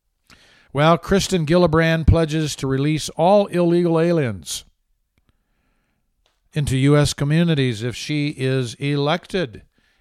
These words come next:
Isn't that just sweet? Now, I, I've got to stop here. I've got a bunch more stories, of course,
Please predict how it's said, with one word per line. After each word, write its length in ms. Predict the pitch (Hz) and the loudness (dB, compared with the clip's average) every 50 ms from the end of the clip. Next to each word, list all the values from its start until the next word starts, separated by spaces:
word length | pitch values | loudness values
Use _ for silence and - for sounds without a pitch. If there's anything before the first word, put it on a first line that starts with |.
| _ - | _ -10
Isn't 340 | - 185 170 185 190 156 - | -10 -8 -8 -8 -8 -6 -4
that 240 | 170 170 175 175 147 | -4 -4 -4 -8 -8
just 300 | 120 135 135 120 - - | -10 -10 -8 -8 -10 -12
sweet? 500 | - 143 135 127 117 92 - - - - _ _ _ _ _ _ _ _ _ _ _ _ _ _ _ _ _ _ - | -12 -10 -10 -10 -10 -12 -16 -20 -20 -20 _ _ _ _ _ _ _ _ _ _ _ _ _ _ _ _ _ _ -10
Now, 500 | 139 175 214 226 208 180 165 156 165 - _ _ _ _ _ _ _ _ _ _ - | -8 -6 -4 -2 -2 -2 -4 -4 -6 -10 _ _ _ _ _ _ _ _ _ _ -12
I, 100 | - 143 - - | -12 -12 -10 -6
I've 160 | 190 214 208 | -6 -6 -4
got 80 | - 247 | -4 -4
to 100 | 233 196 | -4 -4
stop 480 | - - - - 202 185 185 180 - | -6 -6 -6 -4 -2 -2 -2 2 2
here. 180 | - 151 143 147 | 2 2 2 -2
I've 140 | 151 156 151 | -4 -4 -4
got 120 | 165 147 131 | -2 -4 -4
a 40 | |
bunch 260 | 117 110 135 120 - - | -4 -6 -8 -8 -8 -10
more 140 | 113 104 | -10 -10
stories, 360 | 90 - - 107 104 104 95 98 | -10 -10 -10 -10 -10 -10 -10 -12
of 120 | 95 90 | -14 -14
course, 400 | - - 101 95 92 - - | -14 -14 -12 -12 -14 -16 -18